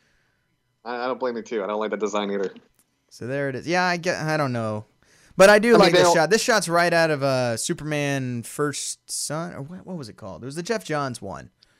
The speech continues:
Speaker 2: Um,
Speaker 1: Yeah.
Speaker 2: Superman Earth One, that's what it was.
Speaker 1: Earth One, yeah.
Speaker 2: And that's what this shot's from, which is awesome.
Speaker 1: Oh,
Speaker 2: Opening the
Speaker 1: sure.
Speaker 2: eyes,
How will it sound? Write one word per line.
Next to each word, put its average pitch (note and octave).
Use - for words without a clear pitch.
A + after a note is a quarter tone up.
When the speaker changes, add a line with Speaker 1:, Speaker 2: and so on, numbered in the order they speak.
Speaker 2:
Um, A#2+
Speaker 1:
Yeah. G2
Speaker 2:
Superman B3+
Earth G3
One, D3+
that's A2+
what A2
it D#2+
was. A#1
Speaker 1:
Earth D3+
One, G#2
yeah. A2+
Speaker 2:
And G#2
that's F3+
what F3+
this D3
shot's C#3
from, B2
which C3+
is A2
awesome. G2+
Speaker 1:
Oh, D3
Speaker 2:
Opening E3
the D#3+
Speaker 1:
sure. C3+
Speaker 2:
eyes, D3+